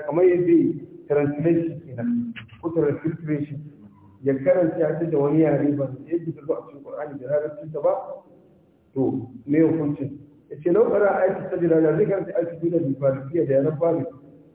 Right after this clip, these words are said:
la yasjudu illa ba zai sujuda ba." Kama lau fassara ayati sajda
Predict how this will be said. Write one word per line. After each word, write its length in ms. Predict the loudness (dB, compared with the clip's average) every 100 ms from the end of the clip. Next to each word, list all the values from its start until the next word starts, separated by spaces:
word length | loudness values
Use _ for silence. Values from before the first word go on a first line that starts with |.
| _ _ _ _ _ _ _ 0
la 180 | 4 6
yasjudu 640 | 6 2 2 2 2 0
illa 280 | -2 0 0
ba 120 | 0
zai 160 | -2 -2
sujuda 380 | -4 -4 -2 -2
ba." 160 | -4 -16 -20 -20 _ _ _ _ _
Kama 240 | -2 0 4 4 4
lau 180 | 4 2
fassara 640 | 0 -2 0 2 4 2
ayati 320 | 0 0 0 -6
sajda 260 | -8 -2